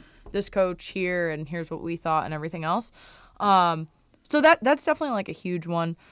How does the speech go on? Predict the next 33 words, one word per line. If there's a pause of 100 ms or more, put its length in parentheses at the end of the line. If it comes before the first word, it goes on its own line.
(300)
Um,
we're
starting
to
work
with
colleges
a
little
bit
more.
They're
kind
of
giving
us
some
content, (240)
um, (840)
for
example,
like
Lehigh
did, (320)
where
we
get
to
talk
about,
like,
coaches
that